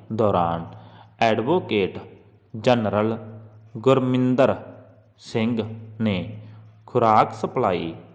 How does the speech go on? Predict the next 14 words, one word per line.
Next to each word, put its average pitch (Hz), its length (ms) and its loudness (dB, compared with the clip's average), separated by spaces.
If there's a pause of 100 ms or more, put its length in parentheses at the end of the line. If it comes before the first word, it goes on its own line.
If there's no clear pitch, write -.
(100)
ਅਤੇ 98 220 -4 (680)
ਖਪਤਕਾਰ 120 840 2 (340)
ਵਿਭਾਗ 127 520 2
ਦੇ 90 240 -6 (600)
ਉੱਚ 135 280 -2
ਅਫਸਰ 120 500 -2 (260)
ਦੇ 101 180 -2 (640)
ਹਲਫਨਾਮੇ 104 800 2 (380)
ਨਾਲ 95 400 -2 (580)
ਜਸਟਿਸ 117 760 0 (920)
ਸੀਲ 147 460 2
ਨਾਗੂ 104 520 0 (560)
ਅਤੇ 120 280 0 (600)
ਜਸਟਿਸ, 117 680 0